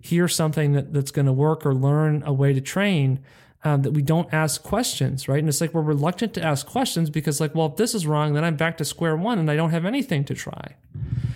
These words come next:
Um, so, you know, there is an argument which is valid. Uh, this part is valid, that different intensities of work lead to different kinds of outcomes. They lead to different kinds of capacities. That's true.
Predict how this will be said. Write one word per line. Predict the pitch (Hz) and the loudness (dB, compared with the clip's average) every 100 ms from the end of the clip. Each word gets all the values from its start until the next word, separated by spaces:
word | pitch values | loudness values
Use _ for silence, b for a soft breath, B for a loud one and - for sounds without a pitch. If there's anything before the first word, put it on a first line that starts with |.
| B B | B B
Um, | - 156 147 135 - - - - _ - - - - _ _ - | 0 2 2 0 -4 -14 -16 -20 _ -20 -18 -18 -20 _ _ -4
so, | - 185 170 - - b b b _ | 0 2 0 -6 -18 b b b _
you | 170 | 0
know, | 160 | 2
there | 143 151 180 | 2 2 4
is | 277 | 4
an | 294 | 2
argument | 190 147 139 143 139 | 2 2 4 2 4
which | 143 139 | 2 2
is | 135 | 0
valid. | - 147 220 190 139 156 160 - | 2 2 2 2 0 -2 -8 -2
Uh, | 139 131 | 2 2
this | 156 214 | 2 0
part | - 160 | -2 0
is | 139 | 0
valid, | 156 262 196 135 | 0 0 0 0
that | 135 | 0
different | 147 165 190 | 0 0 0
intensities | 147 165 160 151 143 | 0 0 -2 0 2
of | 135 131 | 2 0
work | 202 220 - | 0 -2 -6
lead | 147 139 151 165 | -4 0 0 0
to | 139 | 0
different | 147 147 143 | 0 0 -2
kinds | - 143 135 | 0 0 2
of | 139 127 B B B B B | 0 -2 B B B B B
outcomes. | 147 131 - 139 127 | -4 -4 0 0 2
They | |
lead | 127 139 | 2 2
to | 135 | 2
different | 135 135 - | 2 2 0
kinds | 143 131 | 0 0
of | 131 | -2
capacities. | 131 131 147 165 - 120 123 | -4 -4 -2 -2 -2 -4 -2
That's | 147 151 - | -2 -2 -6
true. | - 226 180 135 | -4 -2 0 -2